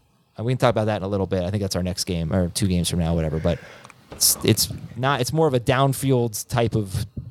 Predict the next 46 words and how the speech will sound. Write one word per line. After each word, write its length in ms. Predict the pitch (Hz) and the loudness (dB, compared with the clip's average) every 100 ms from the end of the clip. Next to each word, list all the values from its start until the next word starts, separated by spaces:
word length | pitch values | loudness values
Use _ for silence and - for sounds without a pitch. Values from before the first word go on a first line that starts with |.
| - | -8
uh, 200 | 107 107 104 | -2 0 4
wide 240 | 113 110 | 4 4
receivers 600 | 104 - 113 104 101 - | 2 0 0 0 -2 -2
matchup. 480 | 110 110 113 92 82 - - - - - - - - _ _ _ | -2 0 0 -2 -6 -10 -16 -18 -20 -20 -20 -20 -20 _ _ _
But 120 | 151 | -2
anyway, 440 | 156 151 131 117 113 | 0 2 2 2 2
uh, 200 | 113 110 | 2 2
Josh 260 | 143 139 | 2 0
Palmer, 300 | - 135 123 | 2 2 2
you're 100 | 117 | 0
gonna 180 | 117 110 | 0 -2
start. 680 | 98 - - 156 151 - - - | -4 -4 2 4 4 0 -12 -2
How 120 | 247 | 2
about 220 | 240 196 | 4 4
this 140 | 180 | 2
about 200 | 156 135 | 4 2
Justin 380 | 117 139 - 117 | 4 2 2 -2
Herbert? 340 | 110 113 95 90 | 0 2 0 -2
He's 140 | 175 | 2
been 100 | 226 | 4
a 40 | |
little 120 | 196 170 | 4 4
disappointing 560 | 147 143 - 139 127 | 4 2 2 4 4
this 180 | 123 - | 4 2
week, 200 | 123 117 | 0 0
no 120 | 120 | 0
question. 380 | - 113 101 101 | 2 2 2 0
He's 140 | 107 | 0
number 200 | 135 131 | 2 2
ten 320 | 120 - 143 143 | 0 0 2 2
per 200 | 139 120 | 2 2
game 280 | 120 113 | 2 0
for 160 | 107 110 | 0 0
the, 200 | 101 95 - - | 2 0 -4 -2
or 60 | |
this 160 | 123 110 | 2 2
season, 340 | - 120 92 | 2 2 0
sorry. 260 | 87 95 85 - - - | 0 0 -2 -6 -18 -6
He's 120 | 143 151 | 0 4
number 160 | 147 | 4
ten 260 | - 180 165 | 2 2 2
per 140 | 151 | 2
game 180 | 139 143 | 2 0
for 120 | 131 | 2
this 140 | 120 - | 0 0
season. 400 | 123 113 95 | -2 -2 -4